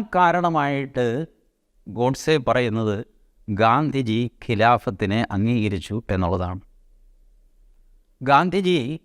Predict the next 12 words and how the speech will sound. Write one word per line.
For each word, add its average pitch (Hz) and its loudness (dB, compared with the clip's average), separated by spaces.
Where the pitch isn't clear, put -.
ആയിരത്തി 151 4
തൊള്ളായിരത്തി 151 2
ഇരുപത്തൊന്നിലെ 143 0
സംഭവത്തിൽ 131 -2
സങ്കടപ്പെട്ട് 120 -2
ഒരു 113 0
പ്രസ്താവന 117 2
പുറപ്പെടുവിച്ചു. 107 -4
ആനി 123 2
ബസന്റ് 131 0
പ്രസ്താവന 117 2
പുറപ്പെടുവിച്ചു. 101 -2